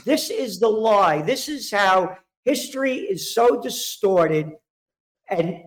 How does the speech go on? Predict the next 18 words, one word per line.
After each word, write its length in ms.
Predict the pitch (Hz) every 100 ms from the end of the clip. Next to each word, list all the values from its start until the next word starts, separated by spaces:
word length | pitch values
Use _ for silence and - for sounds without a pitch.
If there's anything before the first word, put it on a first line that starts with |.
| - -
and 320 | 202 180 185 -
how 220 | - 202 208
they 340 | 196 170 - _
throw 320 | - 233 254 247
out 220 | 233 214
the 80 | 202
crap 500 | - 214 190 185 170
that 180 | 160
people 560 | - 196 196 190 160 165 _ _ _ -
regurgitate. 840 | 175 160 185 175 147 123 117 98 - _ _ _ _ _ _ _ _ _ _ -
The 80 | 165
rise 600 | 175 240 285 285 294 208
of 460 | - 208 202 165 160 _ _ _ _ 165
remote 540 | 175 214 247 247 - -
work 400 | 170 147 139 _ _ _ _ -
during 460 | 185 202 190 175
the 80 | 160
pandemic 800 | 160 165 151 160 139 117 117